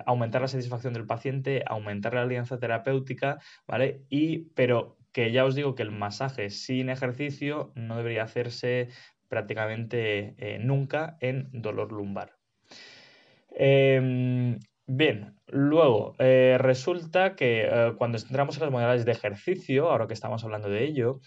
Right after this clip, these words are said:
em, el ejercicio específico de estabilización, o muchas veces que lo llamamos control motor, sería como ejercicios de baja carga, es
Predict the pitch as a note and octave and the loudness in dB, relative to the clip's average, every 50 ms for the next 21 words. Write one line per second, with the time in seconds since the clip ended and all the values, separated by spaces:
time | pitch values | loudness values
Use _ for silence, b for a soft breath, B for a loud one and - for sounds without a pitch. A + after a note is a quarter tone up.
0 | B B B B B B - B2+ B2+ B2 B2 B2 B2 A#2+ A#2+ A#2+ A#2 - - C3 | B B B B B B -2 0 2 2 2 0 0 -2 -2 -4 -4 -2 2 2
1 | B2 B2+ B2 A#2+ C3 A#2+ A#2+ A#2 - - E3 E3+ E3 - - C#3+ B2 A#2 A2 G#2 | 2 2 2 0 -2 -2 -4 -4 -6 -6 -8 -8 -8 -10 -8 -4 -2 -2 0 -2
2 | - - - - C3+ C3+ C3 - - - B2 A#2+ A#2+ - D#3 D#3 D#3+ D#3 - B2+ | -2 -4 -4 -2 -2 -2 -2 -2 0 0 0 0 0 -2 -10 -10 -10 -6 -2 -2
3 | A#2 G#2+ A2 G#2 - - A2 G#2 G#2 G#2 G#2 G2+ A2+ G2 G2+ - C3+ C#3+ D#3+ D#3 | 0 0 -2 -4 -4 -4 -4 -2 -2 -4 -6 -6 -8 -10 -8 -4 0 2 4 4
4 | C3 D3 E3 - - - - - - G2+ G2+ G2+ G2+ A2 A#2 - B2+ G#2+ A2 A#2 | 4 2 -2 -8 -12 -16 -16 -12 -10 -10 -8 -8 -8 -8 -8 -6 -6 -6 -4 -4
5 | A#2+ C3+ B2 - - G#2+ G2+ G2+ G2+ G#2+ A2+ A#2 A#2 A2+ - - - _ - - | -4 -4 -6 -8 -8 -8 -6 -4 -2 -2 -2 -2 -4 -6 -8 -12 -20 _ -8 -6
6 | A2 G2 F#2 F2 - - B2 B2 A2+ A2 G2+ G2 - C#3 C3+ B2+ - - - _ | -6 -6 -6 -4 0 0 0 0 0 -4 -8 -4 0 0 0 0 0 -6 -20 _
7 | _ - - - A2+ G#2+ G#2+ G#2+ A#2 A#2 A#2 - A2+ G#2+ A2 G#2+ G#2 A#2 - A#2 | _ -18 -14 -8 -6 -4 -2 0 0 -2 -2 -2 -4 -4 -4 -4 -4 -6 -8 -10
8 | G#2 - G2+ A2 A#2 G#2+ - G#2+ G#2+ A2+ A2+ - A2 A2 - C3 C#3 D3+ C3+ A#2 | -10 -10 -10 -10 -10 -8 -6 -4 -4 -4 -6 -6 -10 -4 0 0 0 0 0 -2
9 | A2+ B2 - - _ B B B B B B B B B B _ - D#3+ F3+ F#3 | -2 -2 -4 -8 _ B B B B B B B B B B _ 2 2 2 2
10 | - - - - | 0 -6 -12 -8